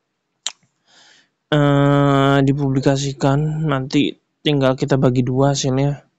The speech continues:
Hmm, barangkali ada yang punya modal.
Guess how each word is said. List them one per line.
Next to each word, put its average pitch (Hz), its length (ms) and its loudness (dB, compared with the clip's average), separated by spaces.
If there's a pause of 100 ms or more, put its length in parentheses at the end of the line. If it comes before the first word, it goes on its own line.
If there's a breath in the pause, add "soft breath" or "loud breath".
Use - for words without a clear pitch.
(2000)
Hmm, 139 640 0
barangkali 123 400 0
ada 131 80 0
yang 131 80 -2
punya 135 160 -4
modal. 139 640 0